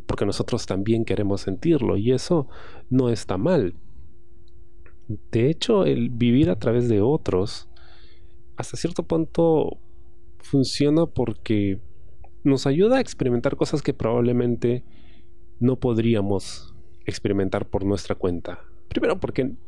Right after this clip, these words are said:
nadie puede hacer todo, <laughs> ¿no? Es imposible, la vida no le da a las personas para, para poder probar y hacer de todo,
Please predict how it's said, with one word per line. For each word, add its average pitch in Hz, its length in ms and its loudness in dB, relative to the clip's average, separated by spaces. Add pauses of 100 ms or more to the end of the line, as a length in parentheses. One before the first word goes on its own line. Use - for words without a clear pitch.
(360)
nadie 156 340 2
puede 147 180 2
hacer 135 280 0
todo, 110 640 0
<laughs> - 40 -6
¿no? - 400 0 (100)
Es 147 240 -2
imposible, 117 540 4
la 104 100 4
vida 123 220 4
no 123 120 4
le 117 160 4
da 107 260 2 (1120)
a 101 80 -2
las 98 220 0
personas 98 500 0
para, 87 300 -2
para - 200 -2
poder 92 420 0 (180)
probar 101 420 2
y 98 100 4
hacer 92 300 0
de 90 120 2
todo, 95 420 2